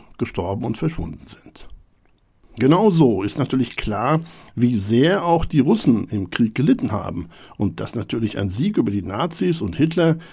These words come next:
niemals möglich gewesen wäre ohne die Rote Armee. Dementsprechend ist die Erinnerung daran aus russischer Sicht vor allem damit verbunden, den Soldaten zu gedenken und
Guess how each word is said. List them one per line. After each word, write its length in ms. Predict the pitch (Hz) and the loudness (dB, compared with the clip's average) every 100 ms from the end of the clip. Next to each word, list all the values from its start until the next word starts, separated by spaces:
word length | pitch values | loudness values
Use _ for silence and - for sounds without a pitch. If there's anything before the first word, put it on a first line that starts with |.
| - | -4
niemals 640 | 110 165 240 240 202 190 170 | 4 8 8 8 6 4 4
möglich 360 | 156 - - - | 4 4 -2 -2
gewesen 340 | 92 92 92 | -2 -2 -2
wäre 360 | 98 107 123 - | -2 -2 -2 2
ohne 380 | 170 226 214 | 4 6 4
die 120 | 185 165 | 2 -2
Rote 340 | 156 - - | -2 -6 -4
Armee. 420 | 147 190 113 - _ _ _ _ _ _ _ _ | -2 0 0 -4 _ _ _ _ _ _ _ _
Dementsprechend 800 | 147 185 170 - 110 - 233 220 - _ _ | 4 4 2 0 0 2 2 0 -8 _ _
ist 260 | 131 131 - | 2 2 -2
die 80 | 101 | -6
Erinnerung 640 | 90 120 180 175 165 160 - - | -2 2 2 4 2 2 -4 -4
daran 480 | 113 120 123 117 104 - - | -2 0 0 0 -2 -12 -8
aus 340 | 95 - 92 | -8 -8 0
russischer 460 | 135 214 135 117 82 | 2 2 0 -4 -4
Sicht 420 | 101 156 - - - - - - | -4 -4 -8 -20 -20 -20 -20 -2
vor 160 | 127 | 0
allem 160 | 135 127 | 2 2
damit 320 | 120 190 180 | 4 2 2
verbunden, 640 | 202 180 196 180 180 175 165 - | 2 4 4 4 2 2 0 0
den 140 | 139 123 | 2 4
Soldaten 560 | 135 135 98 - 82 | 2 2 0 -2 -8
zu 140 | - 87 | -10 -12
gedenken 600 | - - - - - - - - | -10 -10 -10 -12 -14 -14 -16 0
und 340 | 160 185 - | 2 2 -4